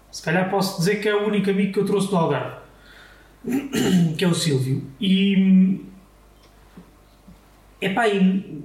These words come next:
ele não tinha condições para me dar o apoio que eu precisava para conseguir se ingrar na, naquela área, porque a partir do momento em que eu disse qual era o meu objetivo e a minha ambição para aquele primeiro ano que eu lá estava,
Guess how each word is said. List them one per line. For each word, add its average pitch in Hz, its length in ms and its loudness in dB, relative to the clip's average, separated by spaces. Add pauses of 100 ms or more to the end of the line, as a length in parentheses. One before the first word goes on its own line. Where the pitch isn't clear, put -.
(100)
ele 214 180 2
não 247 140 -2
tinha 254 200 0
condições 233 400 -4
para 208 140 -4
me 202 60 0
dar 208 140 0
o 202 120 0
apoio 196 180 -2
que 226 100 -2
eu 185 60 0
precisava 226 760 -2 (600)
para 196 160 0
conseguir 214 480 0
se - 160 -2
ingrar 208 420 0
na, 190 220 0
naquela 180 360 -2
área, 214 440 0 (920)
porque 208 220 0
a - 20 2
partir 240 280 0
do 262 80 4
momento 247 240 0
em 202 80 -4
que 233 60 0
eu 240 60 0
disse 220 240 0
qual 233 220 0
era 220 180 2
o 214 80 0
meu 233 140 -2
objetivo 196 560 -2
e 175 60 0
a - 20 0
minha 202 200 0
ambição 185 720 -2 (360)
para 185 120 0
aquele 220 260 -2
primeiro 208 460 -2
ano 175 140 0
que 202 80 -4
eu 190 60 0
lá 185 120 0
estava, - 500 -4